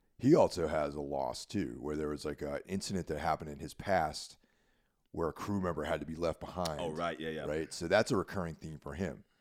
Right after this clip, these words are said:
Speaker 1: Like, he has these visions of this guy being burned alive, and, you know, like, and his feeling of responsibility for that. Uh, Weir has his wife, and, uh, what's her name?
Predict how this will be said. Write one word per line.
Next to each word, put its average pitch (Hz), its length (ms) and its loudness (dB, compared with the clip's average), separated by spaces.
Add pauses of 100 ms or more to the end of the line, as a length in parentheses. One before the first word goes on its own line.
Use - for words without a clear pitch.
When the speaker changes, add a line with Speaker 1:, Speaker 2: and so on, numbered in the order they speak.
(600)
Speaker 1:
Like, 82 140 -4
he 87 120 -6
has 87 200 4
these 76 140 -8
visions 80 380 -2
of 73 60 -6
this 73 140 -6
guy 71 240 -2
being 69 140 -8
burned 71 320 -6
alive, 69 460 -4
and, 65 360 -10
you 69 80 -12
know, 57 280 -10
like, 60 300 -12 (100)
and 69 140 -10
his 76 280 -6 (100)
feeling 78 340 -4
of 71 160 -10
responsibility 76 840 -4
for 80 160 -8
that. 73 400 -4 (580)
Uh, 82 200 4
Weir 82 460 0
has 80 220 -2
his 73 180 -10
wife, 76 560 -4 (800)
and, 82 360 -2
uh, 73 760 2
what's 73 220 -4
her 73 100 -8
name? 67 320 -12